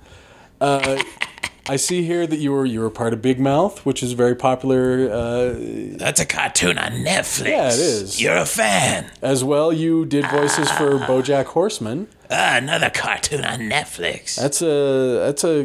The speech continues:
Speaker 1: that's a good cartoon. I like
Speaker 2: I know
Speaker 1: BoJack
Speaker 2: how
Speaker 1: a
Speaker 2: to
Speaker 1: lot.
Speaker 2: get up your alley.
Speaker 1: Yeah. <laughs> Uh, Animal Crackers, which I am not familiar with.
Speaker 2: Ah.
Speaker 1: But I,
Speaker 2: They're very
Speaker 1: Harvey?
Speaker 2: delicious.
Speaker 1: Harvey.
Speaker 2: Yes.
Speaker 1: You did voices on Family Guy.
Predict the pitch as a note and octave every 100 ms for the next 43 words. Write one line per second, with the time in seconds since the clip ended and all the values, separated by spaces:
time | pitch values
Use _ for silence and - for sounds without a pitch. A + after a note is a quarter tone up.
0 | - G#3+ C#4+ D4 D4+ - C#3+ - G#2+ B2
1 | F#3+ B3 - G#3 - - C#2 C2 - C2+
2 | B1+ - A2 C3 F#2 E2+ E2+ F2 C#2+ -
3 | - - - G#2+ A2+ E3 G#3 - - -
4 | - - - - - - - - - A#2
5 | A2+ - F3+ A#3+ D#3+ - B2+ A2+ C3+ A#2+
6 | A2+ A2 G2+ G#2+ C#3+ C3+ - G#2+ G2+ G2+
7 | G2+ A2 - - - F#2 F#2+ F2+ B2 A#2+
8 | B2 B2 - _ _ _ _ _ _ _
9 | _ _ _ _ _ _ - G#2 G#2+ C#3
10 | C#3+ C3 D3 C3 A2 - - - - G2+
11 | G#2 G2 G2+ G#2+ A#2 - - - - -
12 | G2 G#2+ G#2+ G#2+ A2+ B2 A2+ G#2+ G#2 A2
13 | G#2 A#2 C3 C3+ C3+ C#3+ D#3+